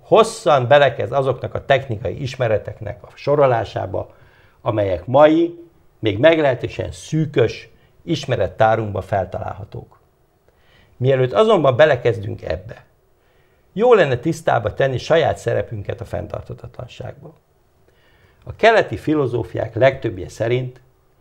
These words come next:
az embernek három, mások szerint négy teste van. Ezek a fizikai, lelki, szellemi, érzelmi testeink. Akkor vagyunk egészek,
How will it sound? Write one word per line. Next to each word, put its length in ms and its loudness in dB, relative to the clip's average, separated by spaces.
az 180 -10
embernek 580 2
három, 680 2
mások 380 2
szerint 340 -8
négy 240 2
teste 340 -8
van. 200 -12
Ezek 260 -4
a 40 -10
fizikai, 760 -2
lelki, 400 4
szellemi, 640 -2
érzelmi 560 -2
testeink. 460 -12
Akkor 440 4
vagyunk 360 2
egészek, 680 -2